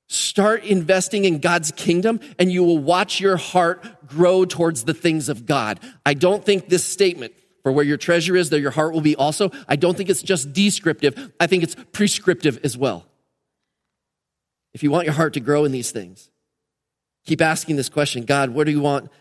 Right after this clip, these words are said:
to say to me about my money, wealth, and possessions?"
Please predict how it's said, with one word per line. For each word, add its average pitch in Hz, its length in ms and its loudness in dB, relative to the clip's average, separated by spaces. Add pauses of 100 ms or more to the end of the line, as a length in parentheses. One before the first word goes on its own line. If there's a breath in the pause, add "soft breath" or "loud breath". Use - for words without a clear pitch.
(180 soft breath)
to 120 80 -12
say 139 240 2
to 127 80 -2
me 113 160 -6
about 113 280 -4
my 131 180 0
money, 120 300 -2
wealth, 113 440 -2
and 110 80 -14
possessions?" 117 540 -4